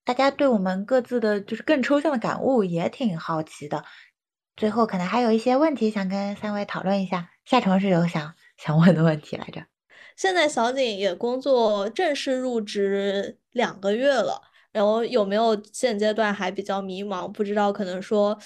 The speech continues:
Speaker 2: 呃，自己在比较 junior 的医生这个阶段要去做什么样的一些事儿，或者是接下来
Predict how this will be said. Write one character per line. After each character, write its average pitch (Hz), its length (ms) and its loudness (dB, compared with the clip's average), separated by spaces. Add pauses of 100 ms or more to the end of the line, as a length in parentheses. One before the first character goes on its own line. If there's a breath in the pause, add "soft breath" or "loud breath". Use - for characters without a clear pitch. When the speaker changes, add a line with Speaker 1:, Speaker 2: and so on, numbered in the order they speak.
(160 loud breath)
Speaker 2:
呃， 196 220 -4
自 226 220 -4
己 208 260 -4
在 196 560 -4
比 208 160 -4
较 196 380 -2
junior 226 360 -4
的 190 320 -2 (280)
医 202 200 -4
生 202 380 -4
这 214 100 -6
个 202 120 -4
阶 208 260 -2
段 214 540 -2
要 196 180 -2
去 190 580 -6
做 202 220 0
什 202 140 -8
么 123 140 -12
样 196 200 -6
的 196 80 -8
一 190 80 -8
些 208 180 -4
事 208 140 -6
儿， 226 180 -2
或 214 160 -6
者 202 120 -6
是 214 320 -4
接 277 160 -2
下 294 180 0
来 190 380 -4